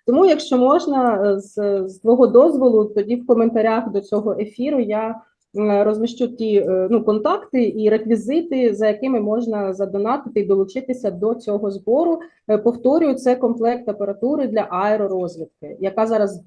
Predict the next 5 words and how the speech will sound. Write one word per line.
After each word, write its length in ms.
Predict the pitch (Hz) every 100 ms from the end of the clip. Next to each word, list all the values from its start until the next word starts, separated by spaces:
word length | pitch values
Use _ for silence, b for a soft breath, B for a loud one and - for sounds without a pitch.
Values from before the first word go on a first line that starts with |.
| -
дуже 280 | 214 208 190
важлива, 460 | 170 165 160 156
просто 400 | 156 202 240 -
неймовірно 680 | 185 185 214 202 170 139 135
важлива. 440 | 139 - 156 -